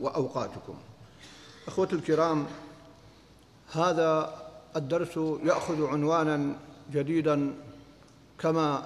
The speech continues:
استمعتم من أخي الشيخ محمد، وهو وقفات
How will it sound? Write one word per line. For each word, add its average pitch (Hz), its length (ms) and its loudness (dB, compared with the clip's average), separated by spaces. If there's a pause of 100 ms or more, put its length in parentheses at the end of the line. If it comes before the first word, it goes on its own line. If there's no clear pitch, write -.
استمعتم 143 540 -2
من 131 200 -2
أخي 147 300 -4
الشيخ 135 300 -6
محمد، 143 400 -4 (1000)
وهو 151 300 4
وقفات 147 440 2